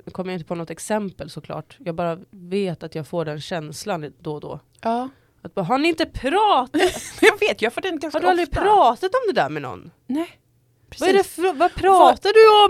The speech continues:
Speaker 1: om då?
Speaker 2: Ja, vad är liksom en vanlig dag
Speaker 1: Ja.
Speaker 2: i en an-, alltså, för jag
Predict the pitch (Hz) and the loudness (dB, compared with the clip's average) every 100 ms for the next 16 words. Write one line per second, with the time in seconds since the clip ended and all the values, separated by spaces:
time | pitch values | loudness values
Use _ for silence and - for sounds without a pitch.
0 | 370 359 349 302 247 180 320 311 247 277 | 2 4 8 8 8 6 4 0 -2 -2
1 | 285 277 269 254 240 - - 254 240 285 | 0 -2 -2 -4 -6 -10 -6 -4 0 2
2 | 247 208 208 214 196 185 320 247 - - | 2 0 -4 -8 -8 0 2 2 -2 -8
3 | - 233 233 220 208 208 240 226 - 233 | 2 6 6 6 2 2 2 2 -2 -6
4 | 233 226 247 294 | -6 -2 0 0